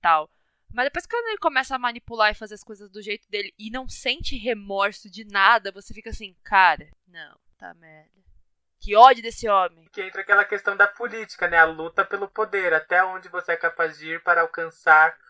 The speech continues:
Speaker 2: o tão
Speaker 1: É,
Speaker 2: almejado poder.
Speaker 1: eu acho que o Snow, ele é aquele personagem que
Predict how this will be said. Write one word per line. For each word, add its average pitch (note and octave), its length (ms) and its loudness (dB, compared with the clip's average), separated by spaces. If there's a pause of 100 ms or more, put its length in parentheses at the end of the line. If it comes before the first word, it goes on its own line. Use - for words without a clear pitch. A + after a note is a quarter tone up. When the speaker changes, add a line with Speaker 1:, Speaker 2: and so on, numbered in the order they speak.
(160)
Speaker 2:
o D3+ 80 -12
tão - 260 0
Speaker 1:
É, F#3 160 0
Speaker 2:
almejado F3 480 0
poder. - 100 -12
Speaker 1:
eu A#3 80 -2
acho C#4 180 0
que C4+ 200 -6
o C4 100 -8
Snow, A3+ 460 -8
ele B3 140 -6
é - 20 -4
aquele A#3+ 260 -10
personagem A3 800 -12 (140)
que G3+ 420 -16